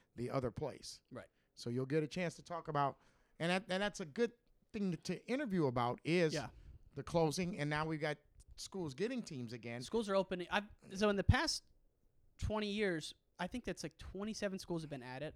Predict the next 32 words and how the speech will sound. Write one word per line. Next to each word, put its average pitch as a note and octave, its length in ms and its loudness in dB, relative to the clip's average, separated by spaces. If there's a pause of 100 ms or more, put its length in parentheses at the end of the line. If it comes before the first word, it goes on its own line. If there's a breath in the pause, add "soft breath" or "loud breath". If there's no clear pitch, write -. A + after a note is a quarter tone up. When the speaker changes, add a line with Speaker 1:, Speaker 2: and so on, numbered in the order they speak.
Speaker 2:
A E3+ 60 0
lot F#3+ 300 4
at G#3+ 140 2
the - 140 -4
N F#3 120 0
A F3+ 100 -2
I D#3+ 240 -2
A F#3 60 -4
level, G3 400 -2
not, F#3+ 280 2 (200)
and G3 140 2
there's F#3+ 120 -2
been A3+ 120 0
a G3+ 40 0
couple G#3+ 280 0
at G3+ 80 -4
D G3+ 140 -6
one, G3 340 -2 (300 soft breath)
but F3+ 160 -2
real F3 260 4 (240)
small F3 340 0
programs. G#3+ 480 2
But, F#3+ 320 4 (920)
and D#3+ 100 -2
I've F#3+ 100 0
heard G3+ 100 0
this F#3 120 -4
from D#3+ 80 -6
a D3+ 40 -2
number E3 200 -2
of C3+ 100 -8
people, C3 400 -10